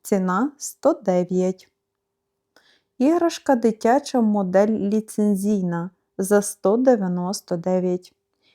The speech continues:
Іграшка базова машинка позашляховик за двісті дев'яносто дев'ять. Іграшка дитяча м'яко-набивна двісті сорок дев'ять.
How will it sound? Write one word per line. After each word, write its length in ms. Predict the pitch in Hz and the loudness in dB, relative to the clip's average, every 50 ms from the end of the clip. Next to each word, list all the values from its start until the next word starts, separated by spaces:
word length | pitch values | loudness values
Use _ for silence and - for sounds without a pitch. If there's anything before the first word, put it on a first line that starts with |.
| _ _ _ - | _ _ _ 2
Іграшка 600 | 233 240 226 220 208 196 185 - - - 180 180 | 4 4 4 4 2 -2 -4 -6 -2 -2 -2 0
базова 680 | 185 185 196 202 196 190 180 - 185 175 170 175 175 | 0 2 4 4 4 4 2 0 -4 -4 -2 -4 -4
машинка 840 | 180 190 226 240 - - - 175 175 170 175 - _ 214 240 294 285 _ _ | -2 -2 -2 -2 -4 -2 -2 -2 -2 -2 -6 -2 _ 0 0 0 -2 _ _
позашляховик 1300 | _ - 196 214 214 - 247 233 - - - 180 185 190 - - - 208 196 170 180 175 170 175 - - _ _ _ _ _ _ _ _ _ | _ -2 -2 -2 0 -2 -6 -6 -6 -4 -2 -2 -2 -2 -4 -4 -2 -2 -2 -2 -2 -4 -4 -6 -14 -20 _ _ _ _ _ _ _ _ _
за 220 | 208 202 208 220 | -4 0 2 2
двісті 500 | 190 175 185 180 196 240 254 - - - | 2 2 0 -2 -2 -2 -4 -6 -8 -8
дев'яносто 760 | 254 226 196 180 175 175 175 175 175 185 220 - - - 180 | -4 -2 -4 -4 -2 -4 -4 -4 -4 -4 -4 -6 -6 -6 -8
дев'ять. 580 | 170 - 190 196 190 190 196 190 190 190 - _ _ _ _ _ _ _ _ _ _ _ _ | -2 0 0 0 0 0 0 -2 -2 -6 -12 _ _ _ _ _ _ _ _ _ _ _ _
Іграшка 580 | 254 262 254 240 233 208 196 - - - 190 | 2 2 4 4 2 0 0 -2 -2 -2 -2
дитяча 600 | 180 185 214 208 - 220 202 190 190 - - 196 | 0 0 -2 -2 0 2 2 2 0 -2 -4 -4
м'яко-набивна 1500 | 185 196 190 190 190 220 214 202 202 - - 190 185 190 196 214 254 247 220 220 208 - - 185 180 175 175 180 226 285 - _ _ _ _ _ _ | -2 -2 -4 0 2 2 2 2 0 -6 -8 -6 -4 -2 0 2 2 2 2 0 0 0 -2 -2 -2 -2 -2 -4 -6 -8 -8 _ _ _ _ _ _
двісті 540 | - 190 185 196 226 277 - - - 339 339 | -6 -2 -2 0 0 -2 -4 -4 -4 -4 -4
сорок 640 | 339 - - - - 175 175 185 196 208 202 - | -4 -8 -8 -4 -4 0 0 2 0 0 -2 -4
дев'ять. 640 | 185 175 185 185 185 180 185 190 190 185 185 - _ | -6 -4 0 0 0 0 0 0 0 -2 -4 -8 _